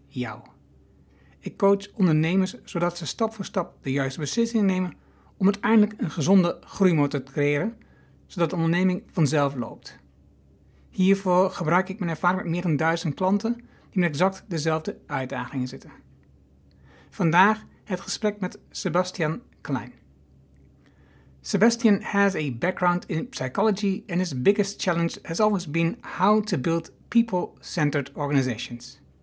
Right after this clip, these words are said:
He founded ten companies so far. Some of them didn't survive, but each one taught him something valuable. Since he has also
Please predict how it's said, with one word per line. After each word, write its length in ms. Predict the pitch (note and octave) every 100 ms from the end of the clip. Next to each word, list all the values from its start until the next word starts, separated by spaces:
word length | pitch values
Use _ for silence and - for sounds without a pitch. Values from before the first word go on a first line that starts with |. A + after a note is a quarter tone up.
| _ _ _ _ _
He 120 | E3+
founded 420 | D3 G3 G3+ F3+ - -
ten 240 | - G#3+
companies 460 | G#3 F#3 F3+ F#3+ F3
so 160 | - D#3+
far. 380 | - E3+ F#3+ - - _ - _ - -
Some 180 | -
of 120 | G#3+ F#3+
them 280 | F#3+ - - -
didn't 220 | F3 E3+
survive, 520 | D#3 C#3 C#3+ F#3 F#3+ _ _ - _ - -
but 100 | G3+
each 220 | A#3+ A#3 -
one 300 | F#3+ F#3 - -
taught 220 | - F3 F3
him 240 | D#3+ - -
something 480 | - D#3 D#3 C#3+ A#2+
valuable. 420 | A#2 B2 A#2 - - - _ _ _ _ _ -
Since 420 | - A#3+ A3 G3 - -
he 160 | F#3+
has 140 | G3 G#3+
also 340 | A3 G#3